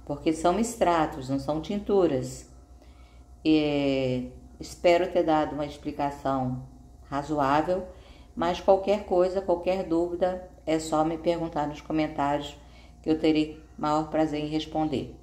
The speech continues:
ok? Um beijão no coração de vocês e vamos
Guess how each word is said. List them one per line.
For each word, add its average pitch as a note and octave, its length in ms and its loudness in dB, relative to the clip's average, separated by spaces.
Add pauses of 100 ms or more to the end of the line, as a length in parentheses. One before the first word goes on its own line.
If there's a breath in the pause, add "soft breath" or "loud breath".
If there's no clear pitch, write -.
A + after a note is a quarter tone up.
(100)
ok? F#3 560 0 (380 loud breath)
Um D#3+ 80 -4
beijão D#3+ 320 2
no D#3+ 100 -2
coração D3+ 520 0
de C#3 80 -6
vocês E3+ 680 0 (480 loud breath)
e G#3 100 -2
vamos G#3+ 600 0